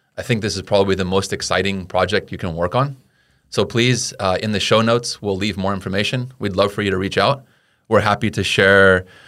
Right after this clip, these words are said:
more information, uh, job specs, project specs. Uh, please reach out. We're really looking for people. You can work remote. Asia, if you work in Asia, it's nice because of the time zone,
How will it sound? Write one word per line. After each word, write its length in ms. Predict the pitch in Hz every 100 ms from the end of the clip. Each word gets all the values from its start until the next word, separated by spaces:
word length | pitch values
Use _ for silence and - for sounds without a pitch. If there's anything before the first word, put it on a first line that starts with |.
| - -
more 200 | 104 104
information, 1000 | 98 95 98 98 101 95 92 92 90 -
uh, 240 | 85 87 85
job 380 | 82 98 90
specs, 460 | - - 92 90 -
project 480 | - 95 90 95 -
specs. 520 | - 90 85 - - _ _ _ _
Uh, 240 | 87 87 85
please 320 | - 127 104
reach 220 | 107 101
out. 320 | 95 90 - 104
We're 160 | 92
really 220 | 92 104 98
looking 300 | 95 101 87
for 100 | 113
people. 400 | 101 98 120 127
You 80 | 120
can 180 | 98 95
work 280 | 95 117 -
remote. 460 | 92 95 120 165 - _ _ _ _ _ _
Asia, 480 | 110 120 117 123 120 - _ _
if 100 | -
you 100 | 107
work 200 | 117 120
in 80 | 110
Asia, 320 | 90 113 127
it's 180 | 101 -
nice 300 | 101 113 131
because 240 | - 101 98
of 40 |
the 120 | 92
time 180 | 104 131
zone, 280 | 147 165